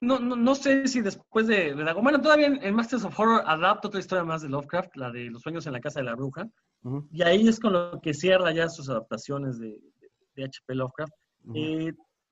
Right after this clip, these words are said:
Speaker 1: yo no sé si ya no volvió a conseguir financiamiento para ese tipo de películas, o si él habrá decidido alejarse un poco de esto. Lo cierto es que, pues, ya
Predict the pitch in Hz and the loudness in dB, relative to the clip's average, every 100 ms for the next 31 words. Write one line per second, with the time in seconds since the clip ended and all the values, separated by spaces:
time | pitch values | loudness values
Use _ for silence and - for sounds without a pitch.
0 | - 151 202 226 240 226 208 208 208 175 | -16 -4 2 2 2 2 2 2 0 -4
1 | 151 175 180 160 156 170 170 139 143 165 | 0 2 2 0 -2 -2 -4 -4 -6 -6
2 | 165 135 127 131 139 151 147 127 131 131 | -4 -4 -4 -4 -2 -2 -4 -6 -10 -12
3 | 143 139 131 143 165 170 185 180 180 _ | -10 -8 -6 -6 -6 -2 0 0 -2 _
4 | _ - 113 - 143 139 120 127 123 117 | _ -12 -12 -6 -2 0 0 -2 -4 -6
5 | 113 113 127 107 95 85 _ _ _ - | -6 -6 -6 -8 -10 -14 _ _ _ -6
6 | 120 135 131 147 156 151 160 151 147 147 | 0 0 0 0 0 -2 -6 -4 -4 -2
7 | 147 156 - 160 - - - - 160 214 | -2 -2 -4 -6 -8 -20 -14 -6 0 2
8 | 220 220 202 - 165 185 185 170 | 0 0 -2 -2 0 2 2 0